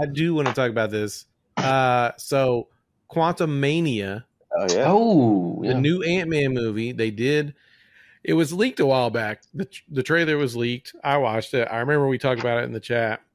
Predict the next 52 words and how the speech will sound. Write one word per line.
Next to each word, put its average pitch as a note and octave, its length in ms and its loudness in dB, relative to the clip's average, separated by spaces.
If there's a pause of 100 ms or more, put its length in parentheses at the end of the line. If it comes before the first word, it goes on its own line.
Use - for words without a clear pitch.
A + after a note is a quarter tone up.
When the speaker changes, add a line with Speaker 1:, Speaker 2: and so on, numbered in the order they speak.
(160)
Speaker 1:
I - 40 -8
remember C3 240 0
Speaker 3:
Mm-hmm. G#2+ 40 -6
Speaker 1:
John A2+ 200 0
was A2 120 -4
like, G2 260 -8
"I G#2+ 80 -6
don't G2+ 140 -8
wanna G2+ 140 -16
see - 160 -16
it. F#2 180 -18 (580)
Don't A#2+ 200 -4
let A2+ 100 -6
me G2+ 80 -10
see - 140 -18
it." - 160 -16 (1300)
But D3 180 0
then F#3 120 4
it F3+ 60 2
came F#3+ 260 2
out, G3 180 2
like, C#3 160 0
a B2 60 -6
couple C3+ 200 -2
weeks C3 200 -2
later, A2+ 400 -2 (320)
and D3+ 140 2
it - 20 2
was F3 140 0
pretty E4+ 280 0
close. C3+ 580 0 (280)
There's C#3 180 2
actually G3 320 2
more. C3+ 380 0
I, C#3+ 100 2
I, D3 220 -4
you, E3 420 -6
you D#3+ 180 -2
made G3 160 2
the D3+ 80 0
right B2 180 2
call B2 220 0
not A2+ 240 0
watching G#2 340 -2
it G2 100 -10
'cause A2 100 -8
there A#2 80 -6
was A2+ 100 -6
a A2+ 80 -2
lot B2 240 -2
more, B2+ 120 -4
like, G#2 260 -4